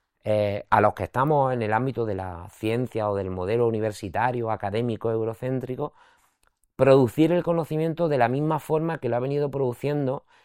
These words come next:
la máquina colonial que ha sido la universidad eurocéntrica siempre, sino que hay que producir conocimiento de otra forma. Hay que hacer ciencia participativa, hay que hacer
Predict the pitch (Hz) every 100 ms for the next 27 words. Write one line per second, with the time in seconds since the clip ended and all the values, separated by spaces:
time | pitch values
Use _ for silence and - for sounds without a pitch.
0 | _ 98 101 110 135 131 135 135 131 123
1 | 120 127 127 113 123 113 107 101 95 87
2 | 98 104 117 117 _ _ _ _ 98 92
3 | 92 113 117 107 101 - 135 170 104 92
4 | _ - - 120 123 143 139 127 - 107
5 | 123 107 117 117 113 107 107 98 - 104
6 | 101 92 104 _ _ - _ 104 110 -
7 | 117 113 - _ _ - 120 110 104 104
8 | 120 131 127 131 139 123 120 120 - 101
9 | 101 107 92